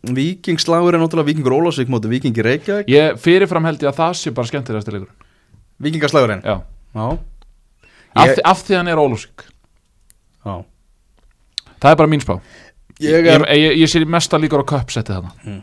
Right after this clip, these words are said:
Speaker 1: Mér er skemmtilegt líka að Breiðablik Keflavík.
Speaker 2: Já.
Speaker 1: Það gæti verið, gæti verið svona skemmtilegur leikur.
Speaker 2: Hvenær
Speaker 1: Ke-
Speaker 2: eru þeir leikir, þessi,
Speaker 1: Mm.
Speaker 2: þessi leikir? Eru það miðvikudaginn?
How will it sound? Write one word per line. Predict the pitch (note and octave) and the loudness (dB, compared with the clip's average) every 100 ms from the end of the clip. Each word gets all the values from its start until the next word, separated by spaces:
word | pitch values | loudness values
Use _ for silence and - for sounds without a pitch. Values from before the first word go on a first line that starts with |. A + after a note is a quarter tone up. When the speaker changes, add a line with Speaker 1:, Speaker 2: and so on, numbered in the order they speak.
| - | -8
Speaker 1:
Mér | B2 | -6
er | C3+ | 0
skemmtilegt | E3 D#3+ D3+ C#3+ | 0 2 0 0
líka | C3+ | 2
að | C3 B2 | 2 2
Breiðablik | C3+ A#2+ A#2+ | 2 2 -2
Keflavík. | C3 B2 F#2 - - _ _ _ _ _ _ _ _ - _ _ _ _ | -4 -4 -8 -10 -20 _ _ _ _ _ _ _ _ -20 _ _ _ _
Speaker 2:
Já. | A#2+ D#3+ - _ _ _ _ - | -6 -6 -10 _ _ _ _ -12
Speaker 1:
Það | G#2+ | -8
gæti | A2+ A2 | -6 -4
verið, | G#2+ G#2+ - - | -4 -4 -6 -4
gæti | A2+ A2 | -4 -2
verið | G#2+ G2+ F#2+ | -4 -6 -8
svona | G#2 F#2+ - | -8 -10 -12
skemmtilegur | - A2+ - G2+ G2+ | -10 -8 -6 -6 -6
leikur. | F#2 - | -8 -4
Speaker 2:
Hvenær | D#3 C#3+ | 2 4
Speaker 1:
Ke- | C#3+ D3 | 4 4
Speaker 2:
eru | A#2+ | 4
þeir | C#3 B2 | 0 0
leikir, | A2+ G2+ F#2 | -2 -6 -10
þessi, | A2+ G#2 G#2 | -8 -6 -6
Speaker 1:
Mm. | A2+ | -6
Speaker 2:
þessi | G2+ | -8
leikir? | G2+ F2+ | -10 -4
Eru | A2+ | -2
það | B2+ | 0
miðvikudaginn? | D3+ G2 E2+ - | -2 -2 -6 -16